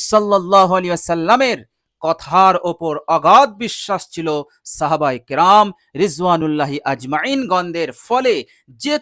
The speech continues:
কোনো সমস্যার সমাধানে মহানবী যা বলতেন, সাহাবায়ে কেরাম রিজওয়ানুল্লাহি আজমাইন হান্ড্রেড পার্সেন্ট বিশ্বাস করে নিতেন যে এই সমস্যার সমাধান এই আমলেই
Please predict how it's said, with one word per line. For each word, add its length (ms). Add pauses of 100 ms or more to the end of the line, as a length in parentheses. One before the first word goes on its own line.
কোনো 200 (260)
সমস্যার 560 (180)
সমাধানে 540 (360)
মহানবী 560 (140)
যা 100 (240)
বলতেন, 460 (480)
সাহাবায়ে 500 (100)
কেরাম 320 (100)
রিজওয়ানুল্লাহি 640
আজমাইন 440 (340)
হান্ড্রেড 440 (100)
পার্সেন্ট 420 (140)
বিশ্বাস 480 (120)
করে 160
নিতেন 340 (340)
যে 60 (180)
এই 120 (220)
সমস্যার 500 (200)
সমাধান 520 (400)
এই 120 (300)
আমলেই 580